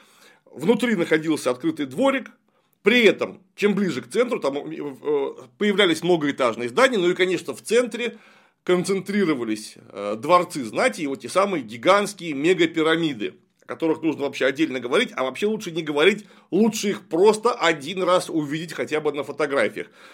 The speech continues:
Настолько это, э, впечатляющие сооружения. Где-то в третьем, седьмом веках уже нашей эры Теотиуакан оказывал или серьезное,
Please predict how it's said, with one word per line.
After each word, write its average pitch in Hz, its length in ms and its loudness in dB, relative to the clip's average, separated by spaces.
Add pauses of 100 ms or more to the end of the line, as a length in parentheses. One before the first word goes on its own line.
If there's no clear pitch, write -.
(100)
Настолько 175 520 4
это, 180 420 2 (380)
э, 127 200 2
впечатляющие 180 1000 2 (280)
сооружения. 135 680 0 (460)
Где-то 180 800 4
в 143 340 0
третьем, 180 680 2
седьмом 196 460 4
веках 139 520 -2 (200)
уже 170 360 2
нашей 170 400 2
эры 240 400 2
Теотиуакан 175 960 2 (320)
оказывал 185 880 2 (1080)
или 170 540 0 (880)
серьезное, 151 800 -2